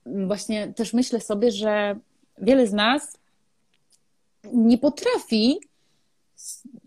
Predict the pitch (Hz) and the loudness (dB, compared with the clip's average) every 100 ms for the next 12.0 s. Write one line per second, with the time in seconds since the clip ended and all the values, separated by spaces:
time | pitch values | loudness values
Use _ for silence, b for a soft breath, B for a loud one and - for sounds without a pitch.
0 | - 269 440 285 208 185 160 - - 220 | -4 2 6 4 2 -6 -10 -12 -4 0
1 | 277 285 277 262 247 240 196 254 339 262 | 2 2 0 -2 -2 -4 0 2 4 4
2 | 247 226 - 214 254 311 320 - _ 240 | 2 0 0 4 4 4 0 -14 _ -12
3 | 233 220 214 - 233 277 b b b b | -6 -8 -8 -8 -8 -8 b b b b
4 | _ - 214 214 208 208 208 208 208 202 | _ -4 0 2 0 0 -2 -4 -4 -8
5 | - _ _ _ _ _ _ - - 214 | -12 _ _ _ _ _ _ -14 -6 -4
6 | 226 247 226 - 254 254 294 294 277 262 | -2 -2 -2 -4 -6 -2 -2 -2 -2 -2
7 | 285 - 330 269 202 196 - - 185 247 | -2 2 4 4 2 -6 -10 -6 -2 -2
8 | 240 226 240 - 226 233 233 226 208 226 | 0 0 0 -2 -2 0 0 0 -2 -6
9 | 226 - - 247 - 247 240 220 - 226 | -8 -6 -2 -2 4 6 6 4 2 2
10 | 254 226 226 - 254 226 233 254 254 240 | 0 0 -2 4 4 4 0 2 2 2
11 | 269 - 240 262 247 233 302 240 170 170 | 0 0 4 6 6 8 8 8 6 -2